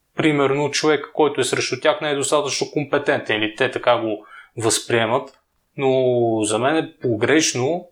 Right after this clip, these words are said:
да се слага един общ знаменател за всички спортни журналисти. Аз ако имам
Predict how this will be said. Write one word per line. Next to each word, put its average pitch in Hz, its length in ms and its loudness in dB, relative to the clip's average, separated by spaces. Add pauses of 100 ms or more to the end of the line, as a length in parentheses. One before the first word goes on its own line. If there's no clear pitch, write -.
да 135 120 -2
се - 160 -2
слага 139 380 4
един 139 200 -2
общ 127 200 0
знаменател 123 640 0
за 123 200 -2
всички 123 380 -2
спортни 117 460 -4
журналисти. 101 720 -4 (400)
Аз 135 280 0
ако 135 240 0
имам 139 480 0